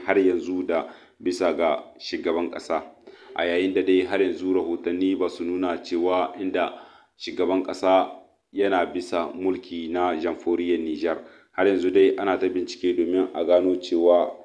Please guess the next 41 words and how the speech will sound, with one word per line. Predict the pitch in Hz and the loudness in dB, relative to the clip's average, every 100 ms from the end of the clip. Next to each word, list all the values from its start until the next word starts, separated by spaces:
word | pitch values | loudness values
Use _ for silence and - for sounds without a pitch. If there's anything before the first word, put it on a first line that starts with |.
| - | -16
gaskiya | 73 92 - - 95 | -2 -2 2 6 6
ne | 95 85 | 6 0
shugaban | 78 - 90 87 92 | -2 -2 0 2 2
ƙasa | 90 90 90 | 0 4 6
yana | 92 92 87 | 6 4 2
bisa | - - | 0 -8
mulki | 80 85 82 82 | -6 -6 -8 -10
ko | 78 82 | -4 -2
kuma | - 92 90 - - | 0 2 2 0 -6
sun | 90 | -6
sabke | 82 87 - 78 73 | -2 -4 -4 -8 -8
shi. | 78 69 - - _ - | -10 -12 -16 -20 _ 0
A | |
yayin | 87 90 98 98 | 4 6 6 8
da | 98 92 - | 8 8 4
kuma | 95 98 95 | 2 4 4
mun | 98 | 2
ka | 95 | -4
samu | - 90 92 95 | 0 2 4 6
wasu | 98 95 98 95 | 6 4 0 2
rahotanni | 92 85 85 87 92 95 90 | 4 2 2 0 4 2 2
na | 90 85 | 2 2
nuni | 85 95 95 | 0 0 0
da | 85 80 | 2 0
cewa | - 85 85 92 90 - - - | 0 2 4 4 2 -4 -18 -20
shugaban | - 87 87 90 92 | -12 -6 -2 -2 -2
ƙasar | 95 95 98 | 0 0 2
Nijar | 95 85 95 87 | 2 4 4 6
ya | 87 92 | 6 6
ƙi | 90 98 90 - _ | 4 -2 -10 -12 _
ya | 92 90 85 - | 4 6 4 4
rattaba | 95 - - 85 | 2 2 2 2
hannu | 85 90 92 90 | 2 2 2 2
bisa | 90 - 90 | -2 2 4
ga | 82 | 6
wata | 85 92 92 | 6 6 2
takarda | 90 92 90 80 87 | -2 -2 -2 4 6
wadda | 90 90 85 82 | 6 4 4 4
ake | 85 - 85 | 4 0 0
buƙata | 76 87 87 87 - - | 2 2 4 2 -2 -6
ya | 85 85 - | 0 0 0